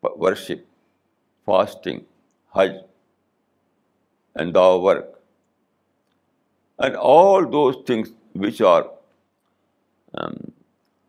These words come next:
which are, which are, which are required in Islam,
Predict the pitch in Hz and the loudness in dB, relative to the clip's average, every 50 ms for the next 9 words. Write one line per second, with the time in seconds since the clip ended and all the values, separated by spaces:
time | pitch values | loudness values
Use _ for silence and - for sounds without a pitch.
0 | _ _ _ _ _ _ _ _ 82 82 - 85 82 82 80 71 62 - - - | _ _ _ _ _ _ _ _ -10 -6 -2 2 2 4 2 2 -2 -8 -12 -18
1 | _ _ _ _ _ _ _ _ _ _ _ _ _ _ _ _ _ _ _ _ | _ _ _ _ _ _ _ _ _ _ _ _ _ _ _ _ _ _ _ _
2 | _ _ _ _ _ _ _ _ _ _ _ _ _ _ _ _ _ _ - - | _ _ _ _ _ _ _ _ _ _ _ _ _ _ _ _ _ _ -18 -12
3 | 67 82 92 - - 87 80 76 71 58 - - - _ _ _ _ _ _ _ | -10 -8 -6 -2 0 2 2 2 0 -4 -10 -16 -20 _ _ _ _ _ _ _
4 | _ _ _ _ _ _ _ _ _ _ _ _ _ _ _ _ _ _ _ _ | _ _ _ _ _ _ _ _ _ _ _ _ _ _ _ _ _ _ _ _
5 | _ _ _ _ _ _ _ _ _ 82 92 - 85 - 82 87 - 98 90 87 | _ _ _ _ _ _ _ _ _ _ _ -12 -10 -10 -10 -2 -2 0 0 0
6 | 90 - - 101 107 113 110 98 98 90 85 82 - - 92 80 65 53 - | -4 0 2 4 4 4 4 2 -4 -8 -10 -14 -6 -2 -2 -2 -2 -2 -8